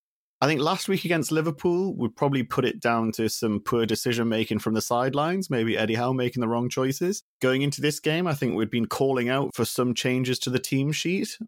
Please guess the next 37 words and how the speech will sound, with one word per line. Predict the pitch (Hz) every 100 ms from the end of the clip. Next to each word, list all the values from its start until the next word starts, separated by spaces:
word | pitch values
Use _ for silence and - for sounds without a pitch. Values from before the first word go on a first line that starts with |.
| -
There | 107
was | 110 131 127
one | 120 117
change, | - 131 156 143
but | 131
it |
was | 104 -
forced. | - 123 160 185 - - - _ _ _ _ -
Unfortunately, | 98 113 95 107 104 104 101 101 -
Sven | - 123
Botman | 131 127 127 131 - _
picked | - -
up | 113
an | 113
injury | 117 117
against | 117 110 110
Liverpool, | 117 113 - 120 123 117
which | - - -
meant | 104 101 -
that | - 104 101 - - - _
Matt | 107 110 -
Targett | - 120 120 127
has | 127 -
to | -
come | - 120
in | 113 117 107
at | 104 -
left | 110 120 - -
back | 123 120 -
and | 104
Dan | 110 107 104
Burn | 98 110 110
moves | 107 107 101
over | 110 104
to | -
centre | - 117 104 98
half. | - 143 160 160 -